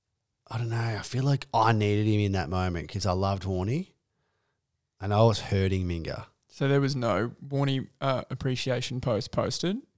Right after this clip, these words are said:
Speaker 2: It was just
Speaker 1: I,
Speaker 2: a
Speaker 1: I don't know if
Speaker 2: smiling
Speaker 1: there was an
Speaker 2: Pat
Speaker 1: appreciation.
Speaker 2: post.
Speaker 1: He did, like, a token video thing. I think they were, I think Australia were touring maybe the U A E at the time.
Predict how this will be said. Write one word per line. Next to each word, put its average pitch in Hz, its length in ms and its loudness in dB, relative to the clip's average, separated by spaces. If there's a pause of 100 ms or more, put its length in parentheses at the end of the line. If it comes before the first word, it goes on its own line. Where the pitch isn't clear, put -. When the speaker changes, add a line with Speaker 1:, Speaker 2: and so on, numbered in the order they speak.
(120)
Speaker 2:
It - 100 -10
was 139 120 -4
just 131 160 -2
Speaker 1:
I, 127 40 10
Speaker 2:
a - 20 8
Speaker 1:
I 139 160 10
don't 180 100 8
know 175 120 8
if 170 80 8
Speaker 2:
smiling - 80 0
Speaker 1:
there 147 100 12
was 123 80 8
an 131 60 6
Speaker 2:
Pat 117 80 6
Speaker 1:
appreciation. 107 360 4
Speaker 2:
post. 107 140 2
Speaker 1:
He 123 100 2
did, 143 180 4
like, 156 220 6
a 135 60 4
token 110 760 2
video 107 480 2
thing. 98 400 0
I 107 80 -4
think 123 180 0
they 151 120 6
were, 156 160 6 (1200)
I 113 60 -2
think 143 200 4
Australia 151 420 8
were 117 100 6
touring 104 800 2 (1120)
maybe 131 300 6
the 127 120 4
U 110 300 8
A 107 120 8
E 98 260 2
at - 80 -2
the 101 100 -2
time. 92 460 -2